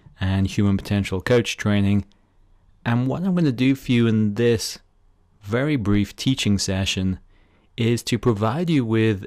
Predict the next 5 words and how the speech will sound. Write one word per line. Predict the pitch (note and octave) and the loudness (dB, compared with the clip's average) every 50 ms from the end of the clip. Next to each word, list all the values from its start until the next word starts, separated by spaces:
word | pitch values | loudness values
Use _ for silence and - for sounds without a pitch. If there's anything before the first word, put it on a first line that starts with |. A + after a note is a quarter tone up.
| - - | -8 -4
a | G#2 G#2 G#2 G#2 | -2 0 0 0
very | F#2+ F2+ F#2 G#2+ A#2 C3 C#3+ C#3+ | 0 0 -2 0 0 0 -2 -2
simple | - - - - A#2 A2 A2+ G#2 - - F#2+ F2+ F2 F2 - - _ _ _ _ _ _ - _ _ _ _ - | -4 -6 -4 -2 0 0 0 -2 -2 -2 -4 -4 -4 -6 -10 -14 _ _ _ _ _ _ -20 _ _ _ _ -4
way | G#2 G2 G#2 A2 G#2+ G2+ G2+ G2 G2 G2 | 0 2 2 2 2 2 0 0 0 -2
of | G2 - G2 F#2+ F#2+ G2 F#2+ - | -2 -4 -4 -2 -2 -4 -4 -6